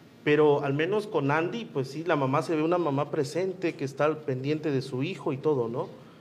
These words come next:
Y el otro panorama del otro chico, desde un estigma social dices, "No, pues es un niño que quiere sus nalgadas, quiere, este,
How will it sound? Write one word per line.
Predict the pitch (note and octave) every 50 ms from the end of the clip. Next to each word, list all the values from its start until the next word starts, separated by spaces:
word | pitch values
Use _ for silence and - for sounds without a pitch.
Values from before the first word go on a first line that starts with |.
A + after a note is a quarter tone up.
| - - - - - - -
Y | - D#3+ D#3
el | D3+
otro | E3+ F#3+ F#3+ G#3+ G3+
panorama | G3 F3+ D#3+ D#3 D#3+ F3 F#3 G3 G3 F#3
del | D#3+ D3+ E3+
otro | F3+ F3+ F#3+ F#3 -
chico, | - - G#3+ D3+ - D#3 D#3+ G3 - - - - - - - - - - - - -
desde | - C#3+ D3 D3+ C#3 C3 C#3+
un | D3+ F3+ G#3
estigma | G#3 F#3 C3+ - - G3+ F#3 F3 F#3 G3+ G3 F#3
social | - E3 C#3+ C3+ C#3 D#3 E3 F#3 F#3
dices, | F3 F#3 F3 F#3 E3+ D3+
"No, | F#3 G#3 G#3+ G#3+
pues | E3+ D3+ C3+
es | D#3+ D#3+ C3+ E3+
un | E3 E3
niño | E3 F3 F3 E3
que | E3+ C#3+ C3
quiere | C#3 D#3 D#3+ E3+ D3+
sus | C#3 C#3 C3+
nalgadas, | B2 B2 A2+ A2+ A#2+ A#2+ D3 F3+ G3+ G3 F#3 F3 E3 C#3+ C3 -
quiere, | - D3+ D3+ D3+ D#3+ D3+ C#3 C3 B2 A#2+ A#2+
este, | A#2+ - - - - - B2 B2 A#2+ A#2